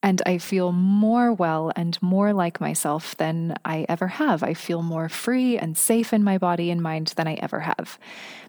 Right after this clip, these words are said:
And certainly I think and have noticed that as that happens and as our capacity for things gets bigger, I, it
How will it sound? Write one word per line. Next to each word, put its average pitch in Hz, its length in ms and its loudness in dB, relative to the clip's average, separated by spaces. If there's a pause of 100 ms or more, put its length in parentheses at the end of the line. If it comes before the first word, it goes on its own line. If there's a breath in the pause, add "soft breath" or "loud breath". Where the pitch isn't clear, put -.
(240 loud breath)
And 285 120 6
certainly 220 540 4
I 190 80 4
think 180 460 0
and 151 140 -8
have - 200 -8
noticed - 560 -2
that - 240 0
as 160 200 0
that - 140 2
happens 226 600 2
and 190 160 4
as 180 120 0
our 175 180 2 (100)
capacity 190 720 2
for 175 180 0
things 165 400 -4
gets - 260 -2
bigger, 185 500 -2 (1000 loud breath)
I, 226 500 6 (760 loud breath)
it 240 400 2